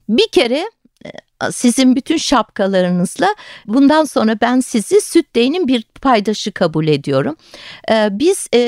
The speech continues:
dernek üye-, üyeliği konusunda bir titiziz. Başvurular geldikten sonra değerlendiriyoruz. Hani üyelerimizden referans istiri yapıyoruz. Ee, bi-,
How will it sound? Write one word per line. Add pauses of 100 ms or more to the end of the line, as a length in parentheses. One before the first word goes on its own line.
(140)
dernek
üye-,
üyeliği
konusunda
bir
titiziz.
Başvurular
geldikten
sonra (420)
değerlendiriyoruz. (360)
Hani
üyelerimizden
referans
istiri
yapıyoruz. (340)
Ee,
bi-,